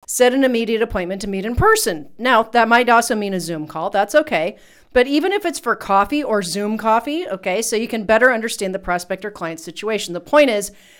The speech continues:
actual direct communication. Now, introverted agents are generally better in person on price reductions, negotiating, and other potentially conflict-ridden real estate events.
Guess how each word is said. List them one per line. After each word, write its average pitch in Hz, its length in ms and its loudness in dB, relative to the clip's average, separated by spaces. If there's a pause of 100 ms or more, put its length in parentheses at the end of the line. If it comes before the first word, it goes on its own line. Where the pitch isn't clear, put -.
(140)
actual 247 420 4
direct 208 380 -2
communication. 185 720 -4
Now, 175 320 -4 (460)
introverted 330 540 0
agents 226 320 -2 (100)
are 277 240 8
generally 233 680 4
better 208 280 2
in 175 120 -4
person 269 420 -2
on 180 120 -4
price 240 360 0
reductions, 240 480 -2
negotiating, 208 640 -2
and 175 100 -6
other 247 200 2
potentially 247 540 -4
conflict-ridden 226 840 -4
real 190 160 -2
estate 185 280 -6
events. 202 520 -4